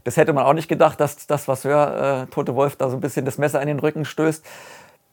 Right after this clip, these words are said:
Ja, Lewis Hamilton muss da auch an sich selbst denken. Ähm, jeder Rennfahrer ist ein Egoist und wenn er die, wenn er das Gefühl hat, bei Ferrari kann er noch was reißen. Du hast schon erzählt, er ist mit Michael Schumacher gleich. Äh,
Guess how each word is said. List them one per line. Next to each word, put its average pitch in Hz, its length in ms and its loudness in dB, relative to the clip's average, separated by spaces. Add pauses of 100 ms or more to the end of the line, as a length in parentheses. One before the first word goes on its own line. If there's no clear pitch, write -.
(100)
Ja, 113 240 6
Lewis 131 280 2
Hamilton 151 300 4
muss 147 120 0
da 131 100 6
auch 120 80 4
an 120 100 4
sich 117 120 -4
selbst - 300 4
denken. 190 460 2
Ähm, 147 560 -4
jeder 151 260 2
Rennfahrer 151 400 4
ist 139 100 -8
ein 143 60 -4
Egoist 139 400 -2
und 135 80 -4
wenn 139 100 -2
er 147 100 0
die, 127 220 -6
wenn 135 160 -4
er 139 60 0
das 123 160 -2
Gefühl 151 260 -2
hat, 160 220 -2
bei 131 140 2
Ferrari 135 500 0 (380)
kann 139 160 0
er 143 80 4
noch 135 160 2
was 135 180 2
reißen. 127 340 4 (300)
Du 131 80 0
hast 131 160 0
schon 139 140 -6
erzählt, 139 340 -2
er 135 60 0
ist 127 120 -6
mit - 360 -10
Michael 139 280 -2
Schumacher 135 380 0
gleich. 139 380 2 (640)
Äh, - 100 -2